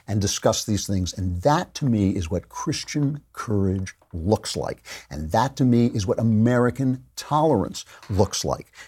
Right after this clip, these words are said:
It is not so hard to disagree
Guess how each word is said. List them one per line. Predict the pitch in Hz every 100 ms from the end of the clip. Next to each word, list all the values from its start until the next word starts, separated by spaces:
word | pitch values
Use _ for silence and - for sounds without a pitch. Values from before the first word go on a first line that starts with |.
| -
It | 117
is | 110 101
not | 110 107 117 127 127 -
so | - - 110 107
hard | 101 - 110 92 67 69 - -
to | - 82
disagree | 90 - 107 92 92 90